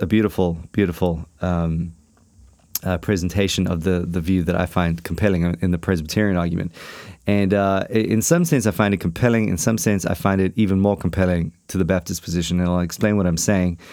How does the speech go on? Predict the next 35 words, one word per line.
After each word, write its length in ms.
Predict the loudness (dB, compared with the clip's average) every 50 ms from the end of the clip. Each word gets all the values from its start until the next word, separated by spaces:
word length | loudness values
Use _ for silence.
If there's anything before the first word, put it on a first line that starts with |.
| -20 -20 -20 -20 -20 -20 -20 -8 -4
Just 180 | -4 -4 -2
to 60 | -2 -2
summarize 380 | 0 2 2 2 2 0 0 -2
what 200 | -2 -4 -6 _
Pratt, 260 | -4 -2 -2 -2 -2 -6 -10 -20 -14 _ -2
uh, 200 | 0 0 0 0 0
is 200 | 0 0 0 0
arguing, 420 | 0 0 0 0 0 0 0 -4 -10 -16 -20 -20 -20 -20 -20 -20 -20 -20 -20 _ _ 0
um, 180 | 2 2 2 2
he's 160 | 0 0 2
saying, 220 | 2 2 2 2
"Look, 240 | 2 0 0 0 0
Jeremiah 360 | 2 2 2 2 2 0 0
thirty-one 540 | 2 2 2 2 2 2 2 2 2 2 0
is 220 | 0 -2 -2 -2
great, 340 | 0 0 2 2 2 0 -2
except, 520 | -4 -6 -4 0 0 0 0 -2 -6 -12 -20 _ _ _ _ _ _ _ _ _ _ -4 -2
uh, 340 | 0 2 2 2 0 0 0 0
and 160 | 0 2 2
we, 160 | 0 0 0 0
obviously 420 | 0 2 2 0 2 2 2 2
it's 120 | 2 0 0
communicating 600 | 2 2 4 2 2 2 2 2 2 2 2 0 -2
a 60 | -2
total 300 | -2 0 2 2 2 2
difference 440 | 2 0 0 0 0 0 0 0 0
there. 260 | 0 2 2 2 2
We're 100 | 0 -2
seeing 380 | -2 0 0 2 2 4 2 2
a 20 |
discontinuity, 800 | 2 0 -2 0 0 0 0 2 2 2 2 2 2 2 0 0
a 60 | -2
change, 560 | -4 -4 -2 0 2 2 2 2 0 0 -2
a 40 | -4
progression. 640 | -8 -10 -8 -4 -2 -2 0 0 -2 -2 -2 -2